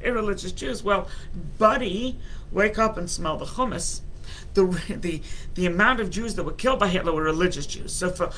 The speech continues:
for a religious Jew to blame it on an irreligious Jew is, is warped, is off, it's nonsensical, it's illogical, and, and once again, it's offensive.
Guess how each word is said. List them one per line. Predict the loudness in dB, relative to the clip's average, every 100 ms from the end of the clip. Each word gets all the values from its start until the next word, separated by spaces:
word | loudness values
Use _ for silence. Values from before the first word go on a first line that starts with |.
| -4 0
for | 4 6
a | 6
religious | 4 4 2 2 -4
Jew | -4 -4 -2
to | -4
blame | -2 0 0 0
it | -2 2
on | 6 6 4 2
an | 4 4 4 0
irreligious | 0 2 4 2 0 -2 -4
Jew | 0 0 -2 -4 -6 -6 -2
is, | -2 -2
is | -4
warped, | -4 -4 0 2 2 0 -6 -4
is | -4 -4
off, | -2 0 -2 -6 -6
it's | -4 -2
nonsensical, | -2 0 0 0 -2 -4 -4 -4
it's | -4 -4
illogical, | -4 -4 -2 -2 -4 -2 -2 -2 -8 -6 -6 -2
and, | 0 0 0
and | -2 -2 -4
once | -4 -4
again, | 0 2 2 0
it's | -2
offensive. | -2 -2 -2 -2 -2 -4 -4 -6 -6